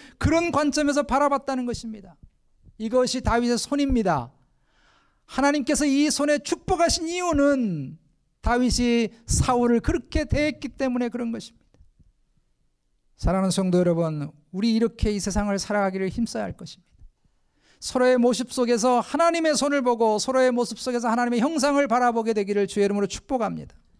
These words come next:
제가 설교의 서론에 인용했던 손에 대한 글을 쓴 분이요, 이렇게 글을 장장 써놓고 몇 가지 우리에게 삶의 제안을 했어요. 제안. 그것도 내용이 굉장히 긴데 그중에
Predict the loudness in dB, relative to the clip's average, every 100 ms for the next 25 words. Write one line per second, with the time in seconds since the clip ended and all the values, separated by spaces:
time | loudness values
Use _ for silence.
0 | _ -20 _ _ _ _ _ _ _ _
1 | -2 0 0 -2 0 0 0 0 0 0
2 | 0 0 -2 -4 -2 0 -2 -4 0 0
3 | 2 2 2 -2 -8 -6 -2 -2 -2 -6
4 | -6 -4 -4 -4 -8 _ _ _ _ -8
5 | -6 -4 -2 -2 0 0 2 2 2 0
6 | -2 -4 -4 -4 -4 -2 -6 -2 -2 -2
7 | -4 -2 -2 -2 -4 -4 -4 -4 -2 0
8 | 0 0 -2 -4 -6 -10 -10 -12 -16 -20
9 | -20 -20 _ _ _ _ _ _ _ -4
10 | 0 2 2 0 0 0 0 0 -4 -2
11 | -2 -2 -4 -4 -2 0 -2